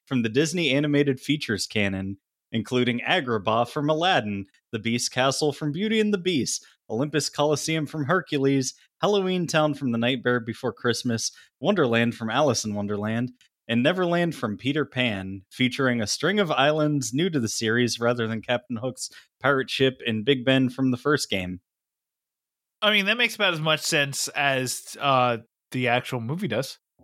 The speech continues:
Speaker 1: Yeah. I don't know. Uh,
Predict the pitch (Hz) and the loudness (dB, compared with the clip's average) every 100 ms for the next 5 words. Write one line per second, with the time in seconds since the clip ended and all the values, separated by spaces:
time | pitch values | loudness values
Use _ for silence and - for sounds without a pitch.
0 | _ _ _ _ _ _ 104 95 87 _ | _ _ _ _ _ _ -8 -6 -8 _
1 | _ _ _ _ _ _ - 127 120 110 | _ _ _ _ _ _ -4 0 2 2
2 | 107 104 131 131 127 123 | 0 0 2 4 4 2